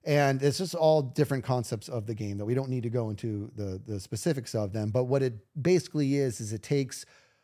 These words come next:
uh, what is already a sandbox game, which is Minecraft, and it puts you in the wor-, like, a sandbox of, of content creation, the storylines, the things that just come about.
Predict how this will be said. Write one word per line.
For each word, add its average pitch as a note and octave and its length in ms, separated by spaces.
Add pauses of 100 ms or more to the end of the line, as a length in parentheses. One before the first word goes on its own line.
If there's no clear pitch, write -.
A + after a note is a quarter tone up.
(120)
uh, B2 260
what C3 180
is B2 200
already C#3 520
a G#2 80
sandbox A2+ 640
game, G#2 460
which B2+ 180
is G2+ 140
Minecraft, G#2+ 640 (440)
and C3 100
it A#2 60
puts C#3+ 260
you B2+ 120
in A2 340 (140)
the A#2 80
wor-, A#2 280
like, A2+ 200
a G2 40
sandbox A2+ 680
of, G#2+ 500 (520)
of A#2+ 300 (260)
content D3 380
creation, C#3+ 520
the F#2+ 80
storylines, G#2 760
the A#2 120
things C3 240
that A2+ 80
just A#2+ 240
come C#3+ 240
about. A2 500